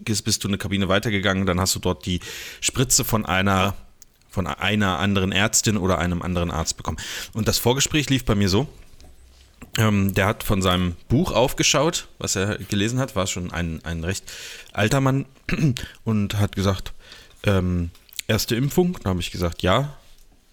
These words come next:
Und dann haben wir uns so, so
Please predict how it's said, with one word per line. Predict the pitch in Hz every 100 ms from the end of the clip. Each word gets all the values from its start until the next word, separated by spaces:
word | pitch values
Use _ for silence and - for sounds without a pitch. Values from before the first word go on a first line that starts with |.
| - - - - - -
Und | - 98
dann | 107 131
haben | 131
wir | 117 110
uns | 113 -
so, | 110 107 - -
so | - 104 101